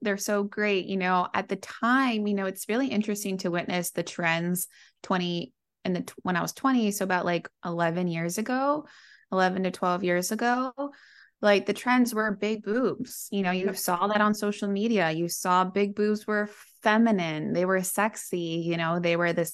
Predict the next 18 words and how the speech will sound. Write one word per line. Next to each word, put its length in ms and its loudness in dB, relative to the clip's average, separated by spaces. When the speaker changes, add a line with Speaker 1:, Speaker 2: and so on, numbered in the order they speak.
Speaker 1:
thing. 300 -2
And 120 -4
so 180 -4
I 100 0
was 280 -4
fed 420 0
that, 200 0
like, 240 -2
bigger 280 -2
boobs 420 0
made 160 -2
me 100 -4
more 220 -2
desirable, 840 0
made 140 -2
me 140 -2
more 200 -4
wanted, 800 0